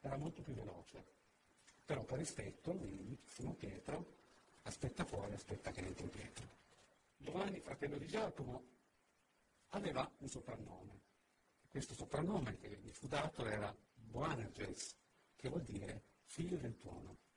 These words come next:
Tutti e due i fratelli avevano questo soprannome, quindi avevano un temperamento come un tuono.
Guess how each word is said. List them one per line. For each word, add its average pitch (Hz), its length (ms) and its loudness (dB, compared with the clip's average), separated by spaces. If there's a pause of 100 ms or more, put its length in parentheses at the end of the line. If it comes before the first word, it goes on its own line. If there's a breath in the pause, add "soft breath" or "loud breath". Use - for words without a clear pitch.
Tutti 220 240 4
e 165 60 6
due 113 180 2
i - 20 -6
fratelli 110 400 0
avevano 104 320 0
questo - 200 -4
soprannome, 101 600 -4
quindi 131 200 0
avevano 123 380 -2 (380 loud breath)
un 131 120 -2
temperamento 151 1040 4 (760)
come 123 180 -6
un 113 80 -4
tuono. - 440 0